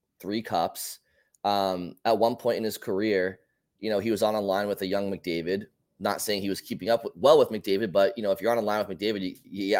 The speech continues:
you gotta move your feet a little bit. Um, like, I guess what I'm saying is, like, knows how to play with good players if he needs to. Um, and, and yeah, like, just brings that leadership and that, and that, that toughness and that scoring. Again, don't, don't forget, Lauko has, like,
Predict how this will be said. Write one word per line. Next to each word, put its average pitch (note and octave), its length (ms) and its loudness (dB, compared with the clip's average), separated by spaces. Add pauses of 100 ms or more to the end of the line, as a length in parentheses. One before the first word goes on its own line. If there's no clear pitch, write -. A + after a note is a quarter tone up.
you A2 80 -4
gotta A2 100 4
move G#2 140 -2
your F#2+ 60 -4
feet G2+ 180 -4
a - 20 -2
little A2+ 160 4
bit. F#2 340 0 (160)
Um, F#2 480 -4 (280)
like, G#2+ 240 -2
I A#2 60 4
guess B2 180 4
what B2 60 -2
I'm A2+ 60 -6
saying A2 220 0
is, G2 140 -4
like, F2+ 160 -10
knows G2+ 200 -2
how G#2 80 0
to F#2+ 80 2
play G2+ 160 0
with G2 120 -2
good F#2+ 120 -4
players G2 380 0
if F#2+ 80 -14
he G2 80 -10
needs F#2 260 -8
to. F#2+ 240 -2 (520)
Um, F2+ 560 -4 (720)
and, C3+ 240 4
and C3+ 160 2
yeah, A#2+ 240 6
like, G2 220 0 (160)
just B2 180 -4
brings A#2 160 -2
that G#2 180 4
leadership G#2 480 -2
and F#2+ 120 -2
that, F#2 120 -2
and G2 80 -6
that, F#2+ 180 -2 (100)
that G2 200 2
toughness G2+ 460 -2
and A#2+ 180 0
that A2 120 0
scoring. - 280 0
Again, C3+ 220 4
don't, B2+ 220 0
don't C#3+ 120 4
forget, C3+ 320 2
Lauko A#2+ 300 4
has, G2 180 2
like, F#2 200 -2